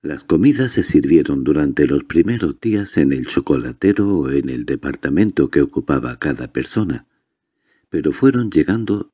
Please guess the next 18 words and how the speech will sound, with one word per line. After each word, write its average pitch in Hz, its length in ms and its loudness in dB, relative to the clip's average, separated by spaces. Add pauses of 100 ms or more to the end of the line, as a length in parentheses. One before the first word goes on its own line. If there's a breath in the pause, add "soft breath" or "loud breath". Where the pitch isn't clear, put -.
(120)
el 69 180 -6
obispo, 62 600 -2 (580)
tres 101 240 -4
curas, 65 600 2 (520)
dos 104 300 -4
mineros, 67 680 0 (440 soft breath)
cuatro 82 320 2
hacendados 107 800 -2
y, 69 200 -2
por 69 280 -2
último, 67 600 2 (760)
un 123 220 -6
tren 64 420 -2
lujosísimo, - 960 -2 (440 loud breath)
el 76 160 -4
marqués - 680 -4 (760)
del 71 480 -4 (160)
apartado 65 920 -8